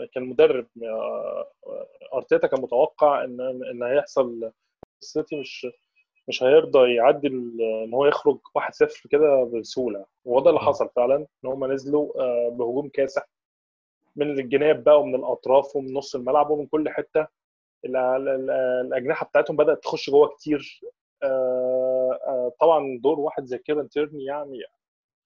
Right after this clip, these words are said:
Speaker 1: قفل على رياض محرز بالضبه والمفتاح.
Speaker 2: هايل،
Speaker 1: لاعب
Speaker 2: هايل.
Speaker 1: عظيم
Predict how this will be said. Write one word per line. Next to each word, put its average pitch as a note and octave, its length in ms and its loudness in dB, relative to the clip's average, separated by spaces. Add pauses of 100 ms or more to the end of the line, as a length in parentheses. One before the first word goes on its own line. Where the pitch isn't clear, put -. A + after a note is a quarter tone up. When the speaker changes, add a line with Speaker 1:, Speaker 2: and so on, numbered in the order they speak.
(160)
Speaker 1:
قفل D#3+ 240 0
على A#2+ 240 -2
رياض C3 240 0
محرز B2+ 480 -6
بالضبه B2 460 -4
والمفتاح. A#2 400 -10 (460)
Speaker 2:
هايل، G#2+ 380 -8 (180)
Speaker 1:
لاعب A2 140 0
Speaker 2:
هايل. F#2+ 140 -12
Speaker 1:
عظيم B2 320 -4